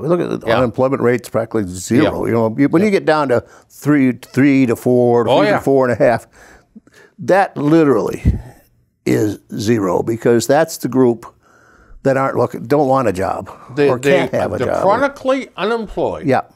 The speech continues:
Speaker 1: Oh, yeah.
Speaker 2: And for various reasons.
Speaker 1: Sure.
Speaker 2: Some of them are
Speaker 1: Some
Speaker 2: saying
Speaker 1: valid and some not.
Speaker 2: Hey, right.
Speaker 1: Yeah.
Speaker 2: Some of them have inherited
Speaker 1: Mm-hmm.
Speaker 2: money from their family
Speaker 1: Don't wanna
Speaker 2: and have
Speaker 1: work.
Speaker 2: just decided that I'm not gonna work.
Speaker 1: Some
Speaker 2: Why
Speaker 1: just
Speaker 2: should
Speaker 1: don't
Speaker 2: I?
Speaker 1: wanna work.
Speaker 2: I have a trust,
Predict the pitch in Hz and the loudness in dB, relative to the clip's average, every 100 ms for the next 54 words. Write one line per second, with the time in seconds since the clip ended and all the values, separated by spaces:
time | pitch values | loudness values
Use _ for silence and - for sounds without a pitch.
0 | - 127 - 254 339 339 320 330 349 349 | -4 0 0 -2 -2 -2 0 0 2 0
1 | 320 359 359 302 233 202 - - - - | -2 0 0 0 -6 -8 -2 -2 -2 -10
2 | - - - 180 185 180 185 185 160 160 | -20 -8 0 0 2 0 0 -2 -2 0
3 | 135 160 147 151 254 277 208 262 269 170 | 2 2 4 4 2 2 0 2 2 0
4 | - - _ 415 349 359 339 - - 120 | -4 -12 _ 0 2 2 0 -2 -2 -2
5 | - 240 254 247 262 240 180 135 110 104 | 0 0 0 0 -2 -2 -4 -4 -4 -8
6 | 90 110 117 110 123 160 - _ _ - | -4 -2 0 -2 -2 -4 -4 _ _ -6
7 | 156 262 123 147 170 170 165 147 143 143 | -4 -4 -2 -2 0 -2 -2 -4 -4 -4
8 | 113 104 98 110 180 226 - 92 110 113 | -4 -4 -6 -6 -8 -8 -6 -2 0 0
9 | 180 180 185 180 185 185 190 254 214 180 | 0 0 -4 -6 -4 0 0 -2 -2 0
10 | 196 294 311 320 285 147 117 254 - - | 2 0 -2 -4 -4 -2 -4 -6 -4 0
11 | 202 147 - 151 160 226 233 117 - - | 0 2 2 2 2 2 2 2 -2 -2
12 | 240 285 - 190 139 117 - | -2 -2 -4 0 0 0 -8